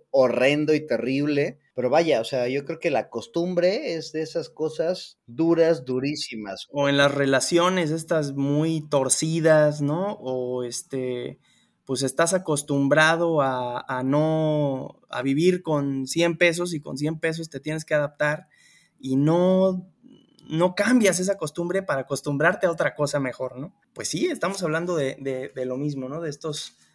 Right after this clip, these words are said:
Speaker 2: de estos patrones que seguimos debido a que acostumbramos a nuestro cerebro a una cosa u otra. Y en el caso de ¿por qué no? Pues ya estábamos acostumbrados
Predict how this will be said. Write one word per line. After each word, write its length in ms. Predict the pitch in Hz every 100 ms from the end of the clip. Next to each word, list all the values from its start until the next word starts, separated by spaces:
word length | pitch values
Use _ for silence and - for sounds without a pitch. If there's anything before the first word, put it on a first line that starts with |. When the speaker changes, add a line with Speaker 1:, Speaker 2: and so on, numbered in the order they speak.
| _ _
Speaker 2:
de 120 | 139
estos 240 | 143 151
patrones 640 | - 135 - 151 147 143 127
que 100 | 123
seguimos 800 | 139 131 143 139 127 - - _ _
debido 360 | 123 127 135
a 60 | 143
que 120 | -
acostumbramos 720 | 98 131 - 135 131 147 151
a 60 | 147
nuestro 260 | 123 - 127
cerebro 480 | 131 135 135 139 -
a 60 | 127
una 180 | 131
cosa 280 | 131 127 131
u 80 | 123
otra. 280 | 123 - - _ - _
Y 60 | 156
en 60 |
el 80 | 170
caso 260 | 160 233 277
de 100 | 165
¿por 220 | 151 190
qué 120 | 185
no? 420 | 190 185 330 - _ _ _ _
Pues 140 | - 139
ya 100 | 185
estábamos 400 | 208 220 220 208
acostumbrados 1080 | 160 143 - 147 160 165 160 196 269 -